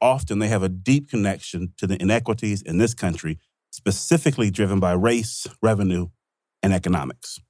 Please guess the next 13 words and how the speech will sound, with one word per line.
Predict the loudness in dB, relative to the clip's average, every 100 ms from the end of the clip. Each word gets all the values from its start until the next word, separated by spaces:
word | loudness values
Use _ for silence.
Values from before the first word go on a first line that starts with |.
| _ _ _ _ _ 0
At | 2 4
times, | 2 4 4 2 2
it, | 2 2
it | 2
looks | 4 4 2 0
like | 2 0 -6 -18 -18 -2
just | 0 0 2
being | 4 4
ignored | 2 2 4 4 4
in | 2
the |
waiting | 0 0 -2 -4
room, | -4 -6